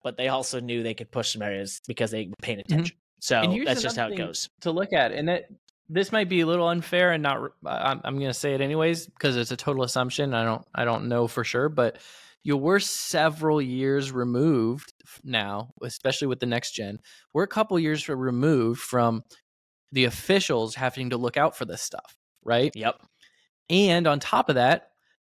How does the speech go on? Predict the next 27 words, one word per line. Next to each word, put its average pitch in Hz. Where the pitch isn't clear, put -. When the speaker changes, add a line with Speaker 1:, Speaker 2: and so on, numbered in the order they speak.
Speaker 2:
just 151
like 170
any 156
other 147
business, 139
I, -
I 131
don't 151
know 147
who 160
the, 143
the 139
roster 127
is 165
of 139
officials 160
right 151
now 160
in 151
the 139
Truck 147
Series 160
and 139
in 139
the 131
Cup 139
Series, 180